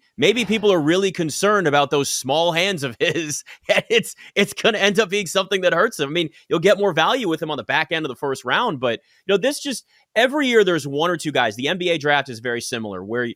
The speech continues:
somebody goes into a free fall. It feels more likely, like, Thibodeau is gonna be somebody who may fall. You, look, you, we talked about him being the number two pick for a while, maybe falling to, like, five or six.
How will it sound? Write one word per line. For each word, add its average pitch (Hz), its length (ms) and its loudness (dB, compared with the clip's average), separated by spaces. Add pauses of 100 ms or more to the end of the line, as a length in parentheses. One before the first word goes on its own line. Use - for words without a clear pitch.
(220)
somebody 185 420 0
goes 156 320 2
into 143 380 -4
a 110 40 -4
free 120 220 -8
fall. 90 380 -8 (420)
It 165 140 -2
feels 254 360 -6
more 190 220 2
likely, 147 340 0
like, 120 220 -2 (220)
Thibodeau 240 320 6
is 165 80 0
gonna 202 100 0
be 175 80 0
somebody 185 240 2
who 165 40 0
may 160 100 2
fall. 156 240 2
You, 170 100 -2
look, 147 140 -4
you, 135 100 -12 (220)
we 151 240 -12
talked 165 160 2
about 147 100 0
him 147 80 0
being 143 80 0
the 127 60 -4
number 139 180 0
two 139 160 -4
pick 135 180 -2
for 135 120 0
a - 20 2
while, 135 220 6
maybe 127 180 -2
falling 127 300 -4
to, 113 60 -6
like, 104 180 -6
five 135 360 2
or 113 100 -6
six. - 360 -2